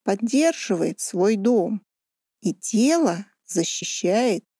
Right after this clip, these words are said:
свою кольчугу. Вот так мы привыкли всё разделять. Иногда наши авторитеты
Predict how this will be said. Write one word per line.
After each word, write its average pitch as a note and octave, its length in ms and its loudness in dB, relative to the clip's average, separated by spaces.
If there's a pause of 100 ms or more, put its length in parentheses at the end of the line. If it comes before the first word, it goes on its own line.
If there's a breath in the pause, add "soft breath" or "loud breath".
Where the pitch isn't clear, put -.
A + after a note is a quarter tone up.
(260)
свою E3 460 -2
кольчугу. G#3 880 -2 (1000)
Вот F#4 240 2
так D4 240 2
мы B3 180 6
привыкли A3+ 560 2
всё - 240 0
разделять. G3 800 -6 (600)
Иногда C#4 420 4 (300)
наши B3 340 4
авторитеты F#3+ 1080 -2